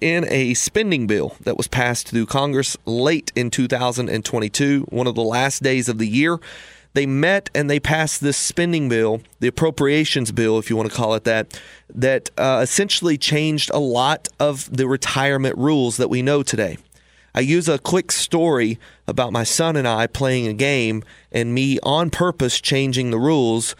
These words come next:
in a way to make him realize that rules do change in life, and as rules change, you either have to adapt or you will lose. I point this out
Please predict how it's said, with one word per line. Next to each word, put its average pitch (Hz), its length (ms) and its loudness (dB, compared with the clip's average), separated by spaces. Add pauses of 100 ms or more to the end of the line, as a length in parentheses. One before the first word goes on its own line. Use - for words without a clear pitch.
(320)
in 135 100 2
a 127 80 2
way 139 380 2
to 131 320 2
make 139 300 0
him 139 260 2
realize 120 680 2 (300)
that - 160 0
rules 147 320 2
do 170 180 2
change 156 380 0
in 135 100 0
life, 117 420 0 (300)
and 120 140 -2
as 120 180 0
rules 131 260 2
change, 139 480 0
you 127 120 2
either 120 260 2
have 117 260 -2
to 120 140 0
adapt 165 480 0 (240)
or 139 140 2
you 131 160 2
will 131 200 2
lose. 131 480 0 (640)
I 131 100 2
point 214 500 -2
this 175 340 0
out 160 260 0